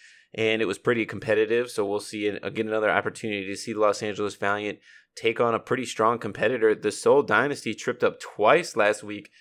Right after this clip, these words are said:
seriously injuring their opportunities in the seasonal playoffs, putting them squarely into the play-in tournament, in my opinion, at this time,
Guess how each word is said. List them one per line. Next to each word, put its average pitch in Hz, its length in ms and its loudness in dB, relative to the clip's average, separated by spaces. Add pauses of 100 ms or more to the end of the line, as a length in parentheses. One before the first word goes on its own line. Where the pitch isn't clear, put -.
(240)
seriously 123 840 -4
injuring 107 440 -6
their 107 120 4
opportunities 107 760 -2
in 107 100 -8
the 101 80 -10
seasonal 107 420 -6
playoffs, 117 640 4 (320)
putting 127 160 2
them 110 140 -4
squarely 113 640 4
into 107 140 -2
the 101 100 -2
play-in 107 400 -4
tournament, 101 420 -4
in 95 60 -8
my 113 160 4
opinion, 104 400 -4 (600)
at 98 160 0
this 107 160 0
time, 101 520 -2